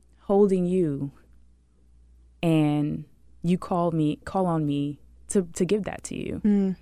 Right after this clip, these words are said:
Speaker 2: mm-hmm,
Speaker 1: Um,
Speaker 2: mm-hmm.
Speaker 1: and I, and I cannot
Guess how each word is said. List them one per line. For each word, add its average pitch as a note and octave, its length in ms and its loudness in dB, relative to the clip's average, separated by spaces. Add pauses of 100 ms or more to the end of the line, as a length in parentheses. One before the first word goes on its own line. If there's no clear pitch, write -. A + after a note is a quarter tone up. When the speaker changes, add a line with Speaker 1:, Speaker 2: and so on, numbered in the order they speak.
(100)
Speaker 2:
mm-hmm, G3 260 4
Speaker 1:
Um, D3 420 2
Speaker 2:
mm-hmm. F#3 320 0 (500)
Speaker 1:
and F3 140 4
I, F#3+ 260 -2
and E3+ 120 2
I E3+ 140 0
cannot D#3+ 680 -6